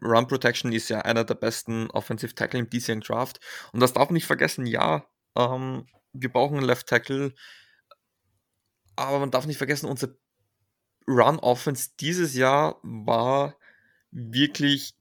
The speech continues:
katastrophal. Ähm, vor allem mit Kamara hat man es gesehen, da war wenig Produktivität da, ähm, deswegen wäre das vielleicht gar nicht mal so verkehrt,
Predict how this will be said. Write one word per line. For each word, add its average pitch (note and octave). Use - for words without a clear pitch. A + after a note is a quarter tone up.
katastrophal. A#2+
Ähm, -
vor C3
allem C3
mit C3+
Kamara B2
hat C#3
man C#3
es B2
gesehen, C3+
da B2+
war B2
wenig D3
Produktivität B2+
da, C#3+
ähm, A#2
deswegen B2
wäre -
das D3+
vielleicht B2+
gar A#2+
nicht C3+
mal B2+
so B2+
verkehrt, B2+